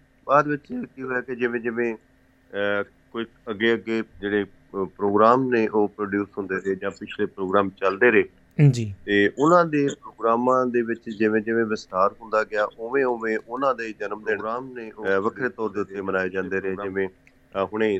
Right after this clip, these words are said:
Speaker 1: ਸੱਜਣ, ਅਹ, ਦਿਹਾਤੀ ਪ੍ਰੋਗਰਾਮ ਦੀ ਗੱਲ ਕਰਕੇ ਗਏ ਆ।
Speaker 2: ਜੀ।
Speaker 1: ਤੇ ਉਹਨਾਂ ਦਾ ਇੱਕ ਵੱਖਰਾ ਜਦੋਂ ਦਿਹਾਤੀ ਪ੍ਰੋਗਰਾਮ ਸਟਾਰਟ ਹੋਇਆ ਤੇ ਉਹ ਵੀ ਦਿਨ ਜਿਹੜਾ ਹੈਗਾ ਉਸ ਨੂੰ ਵੀ ਮਨਾਇਆ ਜਾਂਦਾ।
Speaker 2: ਬਿਲਕੁਲ ਜੀ।
Speaker 1: ਅਹ, ਸੋ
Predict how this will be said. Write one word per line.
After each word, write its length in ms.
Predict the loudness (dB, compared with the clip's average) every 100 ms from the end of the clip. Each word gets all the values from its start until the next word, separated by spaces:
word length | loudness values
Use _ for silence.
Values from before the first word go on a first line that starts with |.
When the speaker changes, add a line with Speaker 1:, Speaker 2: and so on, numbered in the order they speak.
| -4
Speaker 1:
ਸੱਜਣ, 380 | -8 -2 -2 -2
ਅਹ, 340 | -4 _ -2 -2
ਦਿਹਾਤੀ 440 | -2 0 0 0
ਪ੍ਰੋਗਰਾਮ 460 | -8 -6 2 2 2
ਦੀ 100 | -6
ਗੱਲ 200 | -8 -10
ਕਰਕੇ 380 | -6 -6 -4
ਗਏ 260 | 2 4 4
ਆ। 80 | 2 _ 0 6 6
Speaker 2:
ਜੀ। 240 | 4 -4 -8 -6
Speaker 1:
ਤੇ 380 | -2 0 2 0 -2 -6 -2
ਉਹਨਾਂ 260 | 2 4
ਦਾ 220 | 4 2 0 -2
ਇੱਕ 160 | -4
ਵੱਖਰਾ 560 | 2 2 0 0 2 2
ਜਦੋਂ 260 | 2 -4
ਦਿਹਾਤੀ 380 | -2 -2 -4 -8
ਪ੍ਰੋਗਰਾਮ 400 | -20 -16 -6 -6 -6
ਸਟਾਰਟ 320 | -10 -8 -6
ਹੋਇਆ 260 | -4 -4 -4 _ _ _ _ -4
ਤੇ 220 | 0 0 -2
ਉਹ 120 | -2
ਵੀ 120 | 0
ਦਿਨ 240 | 4 4 4 2 0 -6
ਜਿਹੜਾ 280 | -2 0 0
ਹੈਗਾ 260 | -2 -4
ਉਸ 360 | -6 -4 -8 -6
ਨੂੰ 140 | -6
ਵੀ 120 | -6 -8
ਮਨਾਇਆ 320 | -2 -2 -2
ਜਾਂਦਾ। 340 | -8 -20 -20 -20 _ 2 4
Speaker 2:
ਬਿਲਕੁਲ 420 | 4 0 -2 -4
ਜੀ। 160 | -4 -10 -12 _ _
Speaker 1:
ਅਹ, 200 | 2 2
ਸੋ 260 | 4 0